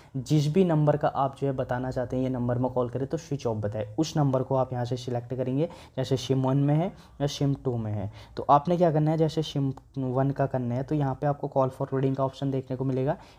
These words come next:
इस पर आपने क्लिक करना है। तो यहाँ पे भी आपको दो ऑप्शन मिलते हैं, पहला वॉइस कॉल, सेकंड यहाँ पे वीडियो कॉल। तो आपने क्या करना है, वॉइस कॉल पे सिलेक्ट कर लेना है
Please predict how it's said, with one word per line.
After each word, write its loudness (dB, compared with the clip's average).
इस -10
पर -2
आपने -2
क्लिक -4
करना -6
है। -8
तो 4
यहाँ 6
पे 0
भी 6
आपको 4
दो 6
ऑप्शन 0
मिलते -6
हैं, -8
पहला 2
वॉइस 2
कॉल, 0
सेकंड 0
यहाँ 2
पे -4
वीडियो 2
कॉल। 0
तो 2
आपने 4
क्या 4
करना 4
है, 4
वॉइस 4
कॉल -2
पे -6
सिलेक्ट -6
कर -4
लेना 0
है -4